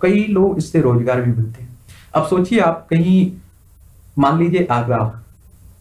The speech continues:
ठीक है, आगरा में घूमने के लिए लोग आते हैं, तो वहाँ होटलों का भी काम चलेगा,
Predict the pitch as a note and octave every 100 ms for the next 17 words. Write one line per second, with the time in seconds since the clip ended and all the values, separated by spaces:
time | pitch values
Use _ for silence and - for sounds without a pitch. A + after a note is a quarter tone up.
0 | - - - - - - - F#3+ G3 D#3+
1 | B2 B2+ C#3 C#3+ C3+ C3 B2 D3 C#3+ C3
2 | B2 A2 G#2+ G#2+ - - - - - D3
3 | E3+ C#3 B2+ B2+ C#3+ C#3+ C#3+ C#3 B2 A#2+
4 | A#2+ A2 A2+